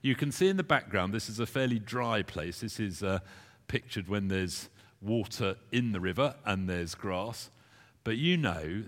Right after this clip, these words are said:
that when the stream dies down and the grass withers, those roots will go right down and find moisture as long as there is any there.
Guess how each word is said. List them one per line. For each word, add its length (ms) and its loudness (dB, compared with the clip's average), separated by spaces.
that 140 0
when 220 -2
the 60 -2
stream 440 0
dies 340 0
down 580 -6
and 200 -2
the 80 -2
grass 500 -2
withers, 580 -8
those 300 0
roots 580 -2
will 120 -4
go 180 -6
right 480 -4
down 340 -8
and 120 -10
find 340 -6
moisture 540 -8
as 160 -8
long 200 -6
as 120 -10
there 240 -4
is 240 -8
any 560 -6
there. 260 -8